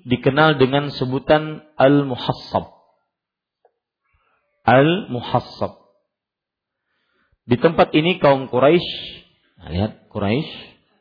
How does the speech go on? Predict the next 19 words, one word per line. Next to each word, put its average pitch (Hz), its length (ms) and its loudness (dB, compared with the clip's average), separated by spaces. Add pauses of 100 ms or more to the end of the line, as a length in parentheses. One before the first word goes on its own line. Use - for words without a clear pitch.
(320)
ya. 98 240 -12 (560)
Kemudian 131 560 2
Kinanah. 117 640 0
Ini 151 160 -4
Kinanah 156 540 2 (580)
ada 117 240 2
tersendiri. 117 1040 -4 (960)
Kinanah 127 680 0 (260)
ada 117 240 4
kabilah 123 720 2 (300)
tersendiri 123 960 -2
di 117 80 0
Mekah. - 560 -12 (1700)
Yang 101 160 -10
paling 127 320 2
besar 139 220 2 (100)
adalah 135 240 4
kabilah 123 640 2 (400)
Quraisy. 80 720 -12